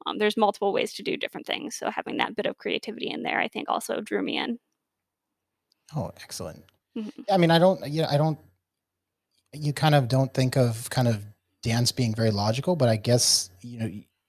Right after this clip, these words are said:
Speaker 2: th-, there are a set of rules, right? I mean, there's
Speaker 1: Mm-hmm.
Speaker 2: steps and, uh, and, and motions and rhythm. And so, yeah, that, that, that,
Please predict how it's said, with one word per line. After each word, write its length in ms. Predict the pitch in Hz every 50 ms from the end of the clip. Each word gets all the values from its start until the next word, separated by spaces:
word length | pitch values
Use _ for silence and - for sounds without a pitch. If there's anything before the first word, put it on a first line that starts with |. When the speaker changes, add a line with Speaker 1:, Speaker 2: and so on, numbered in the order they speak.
| _ _
Speaker 2:
th-, 140 | - 135 -
there 180 | 120 123 127 -
are 180 | - 127 139 139
a 40 | 120
set 200 | - - 139 127
of 100 | 120 110
rules, 300 | 127 127 - 107 95 -
right? 160 | 101 120 131
I 40 | 113
mean, 140 | 117 117 113
there's 180 | 113 110 -
Speaker 1:
Mm-hmm. 140 | - 135 117
Speaker 2:
steps 280 | 113 139 151 - - -
and, 260 | 113 110 110 104 107 - - - _ _ _ _ -
uh, 80 | - -
and, 260 | 120 117 107 104 107 -
and 220 | 107 107 104 104
motions 500 | 107 120 127 120 - 151 151 160 151 123
and 240 | 123 110 104 101 101
rhythm. 360 | 113 113 117 135 147 160 160
And 280 | 135 110 107 104 101 107 - _ _ _ _
so, 140 | - - 117
yeah, 220 | 113 131 151 170 113
that, 220 | 107 113 110 -
that, 300 | - 117 117 - - -
that, 160 | - 127 120